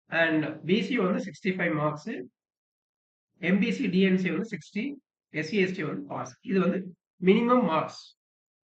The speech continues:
எலிஜிபிலிட்டிக்கு. ஓகே சார்.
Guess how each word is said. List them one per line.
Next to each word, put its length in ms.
எலிஜிபிலிட்டிக்கு. 680
ஓகே 360
சார். 160